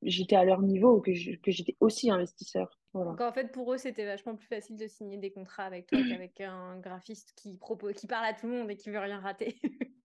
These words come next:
Speaker 1: Ouais, bah oui, oui, bien sûr.
Speaker 2: <laughs> Et,
Speaker 1: Ouais, mais
Speaker 2: euh,
Speaker 1: c'est
Speaker 2: du
Speaker 1: ça,
Speaker 2: coup,
Speaker 1: hein.
Speaker 2: t'as commencé à avoir tes premiers clients.
Speaker 1: Mhm.
Speaker 2: Euh, et est-ce que, effectivement, t'es restée nichée comme ça et t'as que des clients comme ça ou, moi, je connais la réponse, hein, mais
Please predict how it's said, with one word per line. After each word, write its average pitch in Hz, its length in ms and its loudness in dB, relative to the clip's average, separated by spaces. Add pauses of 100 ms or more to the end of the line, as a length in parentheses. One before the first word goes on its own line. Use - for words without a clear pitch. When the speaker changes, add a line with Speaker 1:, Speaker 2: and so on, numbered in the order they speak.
(640)
Speaker 1:
Ouais, 240 420 2
bah 180 200 2
oui, 233 160 4
oui, 247 220 2
bien 175 160 -6
sûr. 247 180 -4 (200)
Speaker 2:
<laughs> 254 500 -8 (800)
Et, - 80 2
Speaker 1:
Ouais, 277 260 8
mais 226 60 8
Speaker 2:
euh, - 20 8
Speaker 1:
c'est 208 140 0
Speaker 2:
du 202 80 -4
Speaker 1:
ça, 285 80 6
Speaker 2:
coup, 277 100 8
Speaker 1:
hein. 226 80 4
Speaker 2:
t'as 320 140 -2
commencé 262 340 -4
à 285 60 2
avoir 254 180 -4
tes 262 100 -2
premiers 240 380 -4
clients. 226 380 -8 (880)
Speaker 1:
Mhm. 190 120 -6
Speaker 2:
Euh, 185 680 -6 (340)
et 247 360 -4
est-ce 226 120 -12
que, 285 400 -2
effectivement, 254 760 -6
t'es 214 220 -4
restée 233 600 -8
nichée 247 880 -6
comme 226 160 -6
ça 226 480 -4
et 185 640 -10
t'as 196 100 -6
que 196 160 -8
des 254 180 -2
clients 226 280 -8
comme 214 160 -8
ça 254 340 -4
ou, 214 160 -8
moi, 202 100 -8
je 196 80 -12
connais 208 200 -6
la 190 80 -6
réponse, 208 340 -10
hein, 190 100 -12
mais 185 160 -16